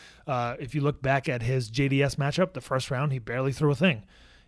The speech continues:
And when he did, he missed for the most part, right? And J D S took that first round clearly, um, against Alistair Overeem. It was four rounds of a snooze fest until he suddenly decided to explode in the last few seconds and got that win.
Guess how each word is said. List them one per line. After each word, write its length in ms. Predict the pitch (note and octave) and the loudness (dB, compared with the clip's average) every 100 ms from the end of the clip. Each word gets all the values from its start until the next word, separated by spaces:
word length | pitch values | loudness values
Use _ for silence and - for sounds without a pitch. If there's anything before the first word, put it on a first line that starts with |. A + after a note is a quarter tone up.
| _ - | _ -8
And 240 | B2+ B2 | -6 -4
when 100 | B2 | -2
he 80 | C3+ | -2
did, 280 | B2+ B2 D3 | 0 0 2
he 140 | C3+ | 4
missed 280 | D#3 G3 - | 6 4 4
for 80 | D3+ | -2
the 100 | B2+ | -2
most 220 | A#2 - | -4 -6
part, 180 | B2+ A#2 | -6 -4
right? 180 | A#2+ D#3 | -4 -4
And 240 | B2 A#2 | -6 -8
J 160 | A#2 C#3 | -2 0
D 120 | C#3 | 2
S 120 | C3+ | 0
took 180 | - F3+ | 0 0
that 160 | C#3 A#2+ | -2 -4
first 240 | C3 A2+ | -6 -4
round 200 | C3 A#2 | -6 -6
clearly, 380 | - F#3+ B2 G#2+ - - - - | 2 2 2 -2 -14 -20 -20 -6
um, 260 | C#3 C3 D#3 - | -2 0 -2 -4
against 520 | C#3 C#3+ D3 D3 - | -4 0 0 -2 -4
Alistair 340 | C3+ C#3 - C3+ | -2 -2 0 0
Overeem. 360 | E3 C3+ A2 | 2 2 0
It 60 | A2+ | -4
was 140 | B2 | -6
four 300 | - D#3 D#3 | -2 2 4
rounds 320 | C#3 C#3 C3+ | 4 4 2
of 80 | B2+ | -2
a 40 | B2 | -4
snooze 360 | - D#3 E3 | 4 6 6
fest 440 | - A2 - - - - - _ _ | 4 -2 -4 -8 -12 -20 -20 _ _
until 520 | C#3 C3+ - C#3 C3 A#2+ | -4 0 4 4 4 0
he 160 | D3+ | 0
suddenly 340 | C3+ C#3 C3+ B2+ | 0 0 0 -2
decided 420 | B2 C#3 B2+ C3 | -2 0 0 0
to 100 | C3 | -2
explode 380 | A#2+ - C3 C#3 | -4 0 2 2
in 60 | |
the 80 | B2 | 0
last 240 | A#2 B2 | -2 -2
few 80 | - | -4
seconds 400 | B2+ A#2+ B2+ C3 | -2 -4 -4 -4
and 100 | B2+ | -4
got 180 | A#2+ A2+ | -6 -6
that 180 | C3 D3 | -4 0
win. 260 | F#3 B2+ | 0 0